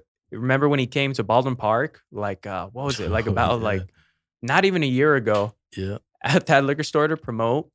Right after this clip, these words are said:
Speaker 2: His bottles?
Speaker 1: Yeah, and then, like, right after he leaves, like, not even an hour or whatever, and there's, like, they're shooting it up.
Speaker 2: Yeah.
Speaker 1: And now fifty
Speaker 2: Somebody
Speaker 1: Cent
Speaker 2: died, I think.
Speaker 1: Shit. Now fifty Cent will never come to Bowling, bro.
Speaker 2: <sighs> I
Speaker 1: And
Speaker 2: don't even think
Speaker 1: that's
Speaker 2: he heard about that.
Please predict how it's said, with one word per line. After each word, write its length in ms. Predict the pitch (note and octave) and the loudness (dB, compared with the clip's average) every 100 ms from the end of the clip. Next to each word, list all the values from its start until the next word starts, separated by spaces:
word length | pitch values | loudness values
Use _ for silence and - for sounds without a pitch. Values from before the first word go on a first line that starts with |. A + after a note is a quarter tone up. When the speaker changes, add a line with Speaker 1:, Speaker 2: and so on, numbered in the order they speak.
| _ - | _ -16
Speaker 2:
His 240 | F#2+ F2+ F#2 | -8 -6 -6
bottles? 540 | F2+ G2 A2+ G#2+ - | -4 -4 -6 -8 -12
Speaker 1:
Yeah, 460 | - A2+ B2+ C#3 B2 | -6 0 2 4 2
and 160 | A2+ A2 | 2 0
then, 380 | G#2+ G#2 G#2+ - - | -2 -4 -8 -12 -6
like, 400 | A2 G2+ G2 _ - | -4 -2 -6 _ -12
right 260 | F#2+ A#2+ A#2+ | -2 2 4
after 240 | B2 B2+ | 2 -2
he 200 | A#2+ G#2 | -6 -8
leaves, 580 | G2+ A2+ A#2+ G#2+ G2+ - | -8 -4 -4 -4 -6 -8
like, 140 | F#2+ | -6
not 220 | G#2+ A2 | -4 -4
even 300 | A2+ G#2+ G2+ | -4 -6 -8
an 140 | F#2 F#2+ | -8 -6
hour 300 | G2 G#2+ G2 | -2 -2 -2
or 80 | G2 | -4
whatever, 320 | G2+ F#2+ F#2 | -6 -6 -6
and 120 | F#2 | -6
there's, 240 | G2 G2 | -8 -8
like, 260 | A#1 G#1+ - _ - | -10 -12 -14 _ -14
they're 100 | F#2 | -10
shooting 320 | A2+ G2 F#2+ | -8 -8 -8
it 100 | F#2+ | -8
up. 180 | E2+ - _ _ _ _ | -8 -12 _ _ _ _
Speaker 2:
Yeah. 140 | F2 F2 | -8 -6
Speaker 1:
And 80 | G#2 | -4
now 240 | A2 G2+ G2 | -4 -4 -6
fifty 260 | - G2 | -6 -4
Speaker 2:
Somebody 80 | G#2+ | -2
Speaker 1:
Cent 240 | B2 B2 A#2 | 0 0 0
Speaker 2:
died, 140 | C3 | -2
I 80 | F2+ | -4
think. 340 | G2 F#2+ - _ _ - | -4 -6 -8 _ _ -16
Speaker 1:
Shit. 580 | - - - - - - | -12 -10 -8 -8 -8 -6
Now 200 | A#2 C3 | -2 0
fifty 240 | C3 C#3+ | -2 -6
Cent 240 | C#3 C#3+ C3 | -4 -2 0
will 100 | B2 | -2
never 460 | B2 B2+ C3+ C#3 | -2 0 0 0
come 240 | C3+ B2 A#2+ | 0 -2 -4
to 100 | G#2+ | -2
Bowling, 460 | A#2 A2+ A2 G2+ | 0 0 -2 -6
bro. 180 | F#2 F2 | -6 -8
Speaker 2:
<sighs> 880 | F#2 - - - - - - - - | -10 -12 -10 -10 -12 -16 -20 -20 -8
I 60 | C3 | 0
Speaker 1:
And 100 | B2 | 4
Speaker 2:
don't 80 | |
even 20 | A#2+ A#2 | 4 4
think 120 | A2+ | 2
Speaker 1:
that's 60 | |
Speaker 2:
he 80 | G#2 | 2
heard 180 | G2 G#2 | 4 2
about 240 | F#2 F2+ F2 | 2 -2 -2
that. 220 | E2+ | -6